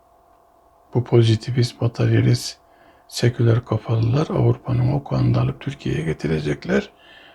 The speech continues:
Eğer Türkiye toplumu İslam'ı isteyen, yaşayan ve isteyen bir toplum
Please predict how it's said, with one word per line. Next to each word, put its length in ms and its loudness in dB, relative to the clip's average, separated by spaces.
Eğer 200 4
Türkiye 680 2
toplumu 640 2
İslam'ı 640 0
isteyen, 760 2
yaşayan 680 4
ve 140 2
isteyen 580 0
bir 120 0
toplum 560 -6